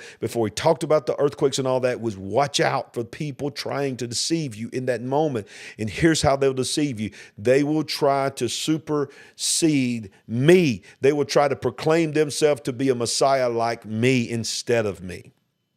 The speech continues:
And I believe that's what these Nephilim, these creatures, I, I don't know what happened in the Miami Mall,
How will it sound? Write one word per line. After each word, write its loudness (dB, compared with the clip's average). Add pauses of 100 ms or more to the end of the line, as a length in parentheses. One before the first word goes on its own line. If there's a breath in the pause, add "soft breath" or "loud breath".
(720 loud breath)
And -10
I -2
believe 0
that's 2
what 0
these -4
Nephilim, -4
these -4 (240 loud breath)
creatures, -2 (260 loud breath)
I, 4
I 4
don't 4
know 2
what 2
happened -2
in -10
the -8
Miami -6
Mall, -4